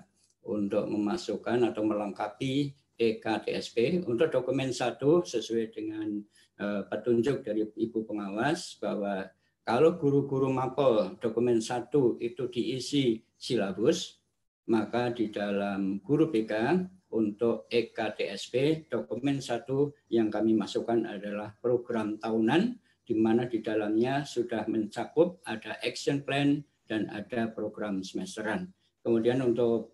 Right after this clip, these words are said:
eh, dokumen dua, kami masukkan R P L B K yang sudah kami susun berdasarkan,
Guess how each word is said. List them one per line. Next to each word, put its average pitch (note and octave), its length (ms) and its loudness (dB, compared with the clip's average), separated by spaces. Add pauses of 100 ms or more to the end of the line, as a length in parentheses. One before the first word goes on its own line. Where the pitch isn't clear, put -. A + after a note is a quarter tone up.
eh, A2 400 0
dokumen C#3+ 400 4
dua, C#3 400 0 (400)
kami A2+ 320 4
masukkan A2+ 720 2
R G#2 240 -10
P G2+ 160 -2
L G2+ 240 -6
B G2 160 -10
K G#2 240 -8
yang G2 80 -8
sudah G#2 400 -12
kami G#2+ 240 -4
susun D#3+ 560 4 (240)
berdasarkan, G#2+ 1040 -2